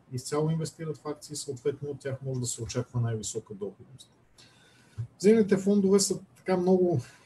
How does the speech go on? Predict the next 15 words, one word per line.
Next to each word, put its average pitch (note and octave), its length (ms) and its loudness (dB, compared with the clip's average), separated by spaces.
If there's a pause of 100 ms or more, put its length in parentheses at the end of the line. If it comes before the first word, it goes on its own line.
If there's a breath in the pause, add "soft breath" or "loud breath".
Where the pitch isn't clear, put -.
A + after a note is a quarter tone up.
(160 loud breath)
а, D3+ 380 -2 (180)
много F3 280 0
лесен E3 600 2
и D#3+ 140 0
отличен D#3 460 0
начин D3+ 320 -2
за B2+ 140 -2
съхранение C#3 680 -4
на, B2+ 400 2
на, A#2+ 320 0
на A#2+ 160 0
спестявания C3+ 760 -6
или B2 120 0
за A#2 140 -6
инвестиране. G#2+ 720 -6